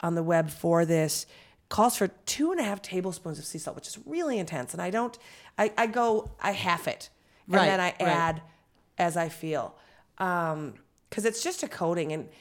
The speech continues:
Speaker 1: and I just throw it and get. I, I have become a big fan of the gigantic baggie,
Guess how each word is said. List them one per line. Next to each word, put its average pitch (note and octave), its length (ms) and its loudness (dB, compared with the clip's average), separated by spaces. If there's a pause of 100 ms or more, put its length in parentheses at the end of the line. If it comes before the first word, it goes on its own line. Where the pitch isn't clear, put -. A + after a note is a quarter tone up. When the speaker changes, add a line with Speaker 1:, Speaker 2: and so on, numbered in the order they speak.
(260)
Speaker 1:
and A#3 120 -6
I D#4 100 -2
just E4+ 300 -6
throw A3 260 2
it A#3 100 -2
and G#3 140 -4
get. G#3+ 260 -4
I, - 200 -10 (140)
I C4+ 160 0
have C#4+ 220 2
become F3+ 580 -2 (360)
a E3 120 -2
big E3+ 340 -2
fan D#3 560 -8 (380)
of D3 180 -6
the D3 240 -8 (300)
gigantic D#3+ 1040 -4
baggie, C#3+ 500 -10